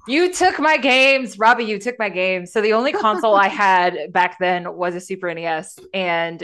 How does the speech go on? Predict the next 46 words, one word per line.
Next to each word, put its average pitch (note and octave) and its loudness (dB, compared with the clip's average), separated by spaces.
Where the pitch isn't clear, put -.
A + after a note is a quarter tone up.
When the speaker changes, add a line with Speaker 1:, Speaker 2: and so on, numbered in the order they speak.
Speaker 1:
the F#3 -8
very G3+ -2
first F#3+ 0
game D#3+ -8
I D3+ -6
played D#3+ -6
on D#3 -14
Super D#3+ -10
N D#3 -10
E D#3 -12
S D#3 -10
was D#3+ -10
Super D#3 -20
Mario D#3 -8
World, D#3+ -10
which A3 0
I A#3+ 0
liked A#3+ 0
so G#3+ -2
much A3 -4
better E3+ -2
than E3 -6
the D#3+ -8
other E3 -2
Mario D#3 -4
games, D#3 -12
mainly E3+ -8
because D#3+ -6
it D3+ -8
was D#3+ -6
redesigned. F#3 -2
It D#3+ -8
had E3 -6
the - -10
new D#3 -10
graphics. F3+ 0
Everything E3+ -6
was D3+ -10
more D3+ -6
bright, F#3 -2
more D#3 -6
colorful. F#3 0
It D3+ -8
wasn't, E3 -4
it A#3 -2
just, B3+ -2